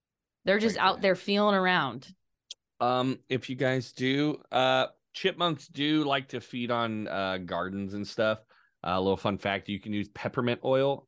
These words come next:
Speaker 2: and put it around your garden, and they will not come near it. They do not like it.
Speaker 1: One month. They open their eyes at one month old.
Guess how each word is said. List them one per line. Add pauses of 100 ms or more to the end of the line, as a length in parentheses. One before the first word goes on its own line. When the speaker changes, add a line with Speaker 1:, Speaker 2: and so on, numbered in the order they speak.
(120)
Speaker 2:
and
put
it
around
your
garden,
and
they
will
not
come
near
it.
They
do
not
like
it. (880)
Speaker 1:
One
month. (1000)
They
open
their
eyes
at
one
month
old.